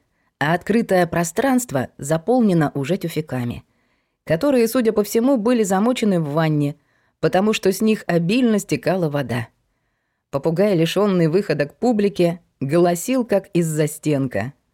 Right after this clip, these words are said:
"Ой-ой-ой, мама дорогая!". Некоторые соседи утверждали, что это кричит сама Виолетта, и в качестве аргумента говорили: "Она похожа на такую".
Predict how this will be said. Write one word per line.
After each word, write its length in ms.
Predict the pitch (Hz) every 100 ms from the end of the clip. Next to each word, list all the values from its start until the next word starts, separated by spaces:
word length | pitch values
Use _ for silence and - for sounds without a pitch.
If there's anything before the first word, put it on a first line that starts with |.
| _ _ _
"Ой-ой-ой, 840 | 247 269 269 277 277 262 247 196 196 _ _ _ 208
мама 560 | 226 226 240 269 269
дорогая!". 880 | 247 254 262 254 269 233 170 147 156 _ _ _ _ _ _ _
Некоторые 540 | - 170 165 160 156 156
соседи 440 | 156 156 156 143 -
утверждали, 800 | 156 147 139 143 175 175 135 - _ _ _
что 220 | - -
это 240 | 175 175 170
кричит 440 | 175 165 - 202
сама 280 | 165 165 170
Виолетта, 680 | 160 147 131 123 - 131 - _ _ _ _ _
и 100 | 165
в 80 | 175
качестве 420 | 220 220 214 208
аргумента 640 | - 196 202 214 254 214
говорили: 640 | 180 170 147 143 135 143 - _ _ _ _
"Она 280 | 247 269 277
похожа 500 | 285 285 202 147 143
на 140 | 135
такую". 580 | 127 143 - 135 123 135